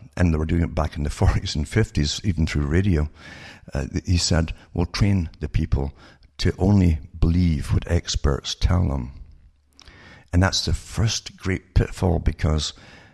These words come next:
they can bring out, and they do, they bring out experts on every single topic. Uh, and that's what they're called. As soon as you hear the word now, expert, you think they're, they really are expert in their field. And it could be an absolute idiot, of course,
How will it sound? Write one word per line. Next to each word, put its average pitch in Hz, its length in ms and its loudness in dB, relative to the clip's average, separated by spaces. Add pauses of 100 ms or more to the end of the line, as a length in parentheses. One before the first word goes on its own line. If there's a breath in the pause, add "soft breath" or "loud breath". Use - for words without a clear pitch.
(340 loud breath)
they 101 100 -2
can 90 140 2
bring 90 180 0
out, 80 180 0 (100)
and 87 100 2
they 78 80 2
do, 92 380 0
they 78 120 -4
bring 78 200 0
out 73 100 -4
experts - 760 -4
on - 180 -4 (160)
every 101 460 2 (100)
single 76 640 2 (100)
topic. - 720 -4 (640 loud breath)
Uh, 87 160 0
and 85 120 4
that's 87 140 -2
what 85 60 -6
they're - 80 -8
called. 69 360 -4
As 90 120 -2 (120)
soon 151 120 0
as 117 80 0
you 107 80 4
hear 101 140 4
the 85 120 2
word 90 200 2
now, 76 160 0
expert, - 560 -2
you 78 60 0
think 78 220 -4
they're, 69 160 -6 (140)
they - 100 -10 (120)
really 95 300 0
are 104 280 0
expert - 600 -4 (320 loud breath)
in 71 100 0
their 65 140 -2
field. 101 680 -2 (580 loud breath)
And 90 100 2
it 85 40 0
could - 100 -4
be 87 80 2
an - 80 -4
absolute 85 400 -2
idiot, 104 320 0
of 69 100 -12
course, 80 380 -2